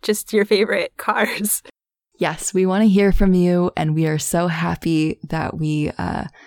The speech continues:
Speaker 2: we got some lovely notes this week from our listeners. But whether it's Instagram comments or long, lovely emails or funny texts, or ideally everyone, what we really want is to get your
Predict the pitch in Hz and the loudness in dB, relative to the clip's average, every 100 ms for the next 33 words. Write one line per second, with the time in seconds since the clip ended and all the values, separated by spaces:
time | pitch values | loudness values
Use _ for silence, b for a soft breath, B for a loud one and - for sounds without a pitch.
0 | B B 196 196 - 202 202 185 190 175 | B B 0 0 2 2 2 2 0 0
1 | 175 - - 165 170 165 - - 165 165 | -2 -4 -2 -2 0 -2 -4 -8 -4 -2
2 | - - 170 170 - 175 202 - - B | -2 -2 -2 -2 -2 -2 -2 -4 -8 B
3 | B B - 165 - - b b b _ | B B -2 -2 -2 -8 b b b _
4 | _ 180 180 185 - - 208 220 240 233 | _ 0 2 2 0 0 2 2 2 2
5 | 226 208 - 214 208 208 202 - 160 160 | 2 2 2 2 2 2 2 -2 -2 -2
6 | 160 B B B _ - 170 180 175 175 | -4 B B B _ -2 0 2 2 0
7 | 180 175 170 170 165 160 - 190 180 175 | -2 0 -2 0 -2 -2 2 2 4 2
8 | 170 160 156 - 156 156 - 170 160 160 | 0 0 -4 -4 -2 -2 -4 -2 -2 -2
9 | - - 175 - - - - - - 254 | -4 -4 -4 -6 -10 -6 -8 -6 -2 0
10 | 226 190 190 - 185 180 160 170 165 165 | 2 0 -2 -6 -4 -2 0 0 0 0
11 | 165 - - 180 170 180 - 180 196 - | -2 -4 -4 -2 -2 -2 -2 -4 -4 -2
12 | 175 170 165 165 165 170 - - - 190 | 0 0 0 0 -2 -4 -6 -8 -6 -6
13 | - - _ - 175 170 - _ - 185 | -8 -10 _ -10 -4 -4 -4 _ -10 -6
14 | - - | -6 -8